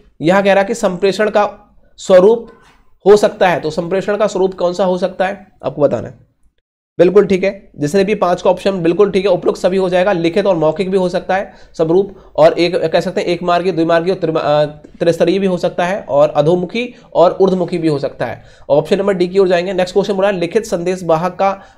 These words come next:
माध्यम होता है, बताइए कौन सा माध्यम होता है संदेश वाहक का? लिखित संदेश वाहक का जो होता है वो होता है ईमेल का माध्यम। ऑप्शन नंबर क्या होता है बेटा?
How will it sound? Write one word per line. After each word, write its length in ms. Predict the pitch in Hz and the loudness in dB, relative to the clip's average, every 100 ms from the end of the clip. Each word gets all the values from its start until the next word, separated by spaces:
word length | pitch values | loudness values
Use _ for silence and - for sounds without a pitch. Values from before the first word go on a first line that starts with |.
| - | -6
माध्यम 420 | 143 175 180 196 | -2 0 2 0
होता 260 | 170 160 147 | 0 0 0
है, 120 | 127 | -2
बताइए 420 | 131 127 117 - - - | -2 -2 -6 -12 -20 -6
कौन 180 | - 175 | 0 2
सा 100 | 190 | 2
माध्यम 300 | 190 190 202 | 2 2 2
होता 240 | 196 190 180 | 2 2 0
है 220 | - - _ - | -2 -8 _ -6
संदेश 360 | 165 175 190 | 0 2 2
वाहक 260 | 175 170 165 | 2 0 -2
का? 180 | 170 123 | -6 -6
लिखित 340 | 127 170 208 | -4 0 0
संदेश 280 | 208 185 185 | 0 -2 -2
वाहक 220 | 175 170 | -2 -2
का 100 | 170 180 | -2 -2
जो 100 | 170 | -2
होता 220 | 165 175 | -2 -2
है 80 | 180 | -2
वो 120 | 170 | -2
होता 180 | 160 185 | 0 0
है 140 | - | -2
ईमेल 300 | 165 160 175 | -2 0 0
का 120 | 175 165 | 0 -2
माध्यम। 400 | 147 139 143 120 | -2 -4 -4 -2
ऑप्शन 300 | 143 - 175 | -2 -2 -4
नंबर 180 | 175 | -2
क्या 140 | 180 185 | -2 -2
होता 200 | 175 196 | 0 -2
है 40 | |
बेटा? 200 | 196 196 | -2 -4